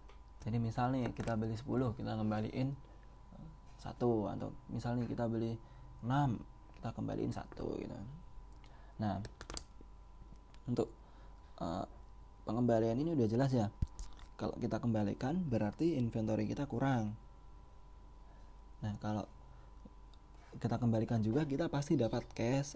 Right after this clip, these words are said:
atau pengurangan utang, ya, Kak? Iya dong, tadi kan kita beli, kita beli, misal, kita beli pakai utang.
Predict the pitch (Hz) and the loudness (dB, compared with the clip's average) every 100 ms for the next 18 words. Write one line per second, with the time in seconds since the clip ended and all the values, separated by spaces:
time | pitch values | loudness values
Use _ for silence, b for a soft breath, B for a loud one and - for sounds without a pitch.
0 | - 98 101 131 156 - - - - - | -6 -2 0 0 -2 -8 -18 -18 -18 -18
1 | - - - - 110 107 107 113 131 135 | -18 -18 -10 -2 2 2 2 2 2 0
2 | 160 156 147 131 113 113 117 - - - | 0 2 2 2 2 2 0 -4 -16 -18
3 | - - - - - - - - - - | -18 -18 -18 -18 -18 -16 -16 -16 -18 -12
4 | - 185 131 107 131 - - 131 - - | -2 2 4 4 2 -4 -2 0 0 0
5 | 185 254 139 117 117 180 233 - - - | 0 2 6 8 10 10 8 -2 -18 -18
6 | - - - - - - - - - 143 | -18 -18 -18 -18 -18 -18 -18 -10 -2 2
7 | 165 135 160 151 165 113 135 135 131 135 | 4 6 6 6 4 2 0 2 2 2
8 | 127 131 135 117 | 0 0 2 0